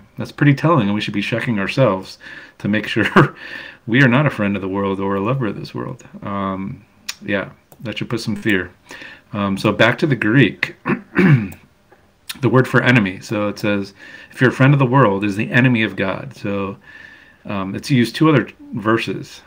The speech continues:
um, and I think it's pretty telling. So Romans eight, starting on six, it says, "For the mind set on the flesh is death, but the mind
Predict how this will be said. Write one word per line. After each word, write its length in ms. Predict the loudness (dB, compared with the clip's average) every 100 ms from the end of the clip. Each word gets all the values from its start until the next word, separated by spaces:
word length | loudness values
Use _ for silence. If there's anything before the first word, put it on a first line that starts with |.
| -12
um, 580 | -8 -8 -10 -12 -14 -16 -20 _
and 100 | -8
I 60 | -8
think 280 | -2 -2 -2
it's 240 | -6 -8
pretty 420 | -4 -2 -2 -4
telling. 520 | -8 -4 -4 -4 -8
So 280 | -8 -4 -2
Romans 360 | 0 2 2 4
eight, 360 | 4 2 0 -12 -20 _ _ _ _ -10
starting 280 | -4 -2
on 100 | -4
six, 320 | -4 -2 -2 -2
it 60 |
says, 260 | -2 -2 -2
"For 140 | -2
the 100 | 0
mind 560 | 2 4 4 2 -2 -8 _ _ -20 _
set 320 | -16 2 6
on 120 | 6 4
the 80 |
flesh 680 | 0 -2 0 0 -4 -12 -14 -16 -14
is 100 | -6
death, 320 | -4 -4 -6 _ _ _ -20 -20 _
but 140 | -4 -2
the 80 |
mind 600 | 0 2 2 0 -4 -10